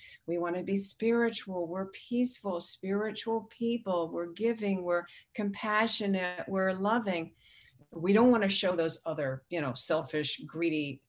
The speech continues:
obstinate <laughs> kind of parts of us. But if, so I take people on an exercise where they meet the shadow self and they embrace it and hold it and, and just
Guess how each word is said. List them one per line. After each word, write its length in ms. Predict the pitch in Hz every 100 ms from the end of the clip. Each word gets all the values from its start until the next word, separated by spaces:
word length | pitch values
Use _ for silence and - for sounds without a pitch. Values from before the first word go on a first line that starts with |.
| -
obstinate 540 | 160 - - 156 156 233 -
<laughs> 220 | 233 233
kind 140 | 226 220
of 80 | 208
parts 340 | 285 440 -
of 160 | 185 147
us. 320 | 95 120 - _ - - - - - _ - -
But 340 | 214 214 208 - _ _ _
if, 360 | 233 233 226 - - 233
so 180 | 240 226
I 100 | 226
take 340 | - 277 262
people 360 | 254 233 208 190
on 260 | 190 190
an 140 | 190 254
exercise 880 | 330 - 202 196 185 175 165 165 -
where 560 | 190 190 190 185 185 - - - - -
they 500 | 170 214 208 202 196
meet 480 | 202 220 247 277 269
the 100 | 220
shadow 440 | 202 214 196 190 190
self 500 | - 170 151 160 -
and 240 | 175 170 175
they 260 | 170 165 -
embrace 800 | 180 170 160 175 208 269 302 -
it 120 | 185
and 160 | 165 165
hold 760 | - - - 226 269 311 254
it 140 | 202 170
and, 220 | 160 160 - - -
and 120 | 180
just 340 | 202 208 202